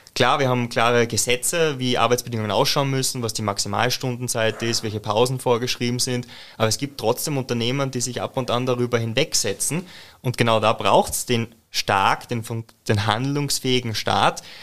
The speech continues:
der auch in der Lage dazu ist, seine Gesetze, die beschlossen worden sind, auch exekutieren zu können und zu schauen zu können, dass es dazu nicht kommt.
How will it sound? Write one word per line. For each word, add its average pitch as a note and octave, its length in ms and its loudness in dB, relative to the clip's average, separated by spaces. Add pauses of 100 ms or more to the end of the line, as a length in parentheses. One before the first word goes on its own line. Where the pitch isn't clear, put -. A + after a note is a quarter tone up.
(160)
der A2+ 140 6
auch A#2+ 120 2
in A2+ 100 0
der G#2 80 0
Lage G2+ 360 0
dazu B2+ 360 -2
ist, D3+ 200 0
seine A2 220 -6
Gesetze, G#2 560 -4
die C#3 100 -8
beschlossen B2+ 540 -4
worden A#2+ 260 -2
sind, C3 260 -6
auch - 180 2
exekutieren D3+ 680 2
zu - 140 -6
können A2+ 340 -2
und B2 160 -8
zu - 80 -10
schauen A2 300 -2
zu - 80 -8
können, B2 240 -6
dass A#2+ 100 -6
es B2 100 -6
dazu A2 280 -2
nicht C3 380 -2
kommt. - 400 -4